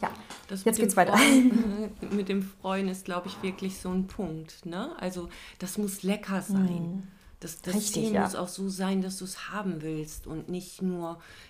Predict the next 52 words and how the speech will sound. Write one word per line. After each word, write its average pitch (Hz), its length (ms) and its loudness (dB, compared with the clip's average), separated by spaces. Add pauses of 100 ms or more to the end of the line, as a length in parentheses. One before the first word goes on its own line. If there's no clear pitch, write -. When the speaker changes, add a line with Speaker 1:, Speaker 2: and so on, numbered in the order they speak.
Speaker 2:
irgendwas 185 400 -2
erreichen 170 640 -6
musst, 226 500 -4 (340)
weil 185 380 -4 (220)
du 156 60 -8
jemanden 147 360 -6
Speaker 1:
Genau. 226 60 -2
Speaker 2:
anders 226 280 -2
glücklich 196 400 -10
machst 185 260 -6
oder 175 200 -8
wie 170 140 -10
auch 165 120 -12
immer, 170 200 -8
das 156 160 -12
sind 170 160 -10
dann 160 120 -10
ja 151 160 -8
wieder 156 160 -10
diese 151 240 -12
Fremdziele, 190 600 -8
sondern 165 300 -10
dass 156 160 -12
du 156 120 -14
selber 180 680 -6 (160)
Speaker 1:
Genau. 226 260 0
Speaker 2:
spürst, 190 560 -2
„Das 156 120 -12
ist - 160 -10
lecker, 156 280 -10
das - 200 -14
möchte 156 240 -16
ich - 160 -18
haben.“ 147 340 -14 (840)
Speaker 1:
Ja, 233 260 8
das 233 160 2
Speaker 2:
Ja. - 40 -10
Speaker 1:
muss 233 160 0
sexy 254 360 0
sein, 175 280 0
das 190 180 0
muss 220 180 0
<laughs> - 0 -
lecker 226 360 6
sein, 220 220 4
da 208 80 2
musst 220 280 0
du 208 40 -2
richtig 226 380 -2
Bock 233 160 0
drauf 196 220 -4
haben. 190 380 0